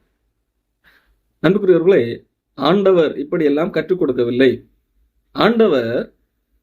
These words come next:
உணவு உண்ணும் போது அதை ரசித்து ருசித்து உண்ணத்தான் சொல்லுகிறார். உணவு உண்ணும் போது ஒவ்வொரு வாய் எடுத்து வைக்கும் போதும் நீ இப்படி ஒவ்வொரு காரியத்துக்காக ஒரு ஜெப குறிப்பை ஜெபிக்க வேண்டும்,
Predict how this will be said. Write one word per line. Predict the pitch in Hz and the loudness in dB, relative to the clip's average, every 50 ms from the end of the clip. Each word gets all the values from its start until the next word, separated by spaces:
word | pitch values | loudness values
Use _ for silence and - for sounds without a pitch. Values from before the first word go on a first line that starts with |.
| _ _ _ | _ _ _
உணவு | - 131 143 185 247 262 247 | -2 2 2 4 4 4 4
உண்ணும் | 233 220 220 220 214 220 208 | 4 2 2 2 2 2 2
போது | 196 202 196 208 294 370 - - _ _ _ _ _ | 2 2 2 2 0 -4 -8 -12 _ _ _ _ _
அதை | 226 285 370 - 330 254 | -2 2 2 4 4 2
ரசித்து | 185 185 180 247 233 - 254 | 0 -2 -2 -4 -6 -4 -2
ருசித்து | 240 226 208 226 220 233 220 | 0 0 0 0 2 2 2
உண்ணத்தான் | 208 202 214 226 226 - 220 226 | 2 2 0 -2 0 0 0 2
சொல்லுகிறார். | 220 214 208 202 202 185 160 127 - - _ _ _ _ _ _ _ _ _ _ _ _ _ _ _ _ _ _ _ _ _ _ _ | 2 2 2 4 2 2 2 0 -4 -8 _ _ _ _ _ _ _ _ _ _ _ _ _ _ _ _ _ _ _ _ _ _ _
உணவு | - 151 185 208 214 202 | 2 2 4 4 4 4
உண்ணும் | 196 196 202 214 208 | 4 2 2 0 0
போது | 190 196 180 156 | 0 2 2 2
ஒவ்வொரு | 143 147 165 180 202 190 180 | 2 4 4 4 4 4 4
வாய் | 156 147 170 196 202 | 2 0 0 2 2
எடுத்து | 196 185 180 175 190 | 2 2 2 0 0
வைக்கும் | 165 160 170 170 190 185 175 | 2 2 2 2 0 0 0
போதும் | 175 185 180 175 147 - - - _ _ _ _ _ _ _ | 0 0 2 2 0 -2 -4 -10 _ _ _ _ _ _ _
நீ | - 143 | 0 0
இப்படி | 147 139 - 165 165 151 - - _ | 2 2 2 2 0 0 -2 -8 _
ஒவ்வொரு | - 151 165 180 175 | 0 2 2 2 2
காரியத்துக்காக | - - 175 175 180 185 180 180 185 175 170 165 156 | 2 0 -2 0 2 2 2 0 -2 -4 -4 -2 0
ஒரு | 156 147 | 0 -2
ஜெப | 135 127 147 151 151 165 | 0 0 0 0 0 -2
குறிப்பை | 165 190 175 165 165 160 151 | -2 -2 -2 0 0 -2 0
ஜெபிக்க | 151 165 160 160 160 - 165 | 0 0 0 0 0 0 2
வேண்டும், | 160 156 156 156 156 151 | 2 2 2 0 -2 -4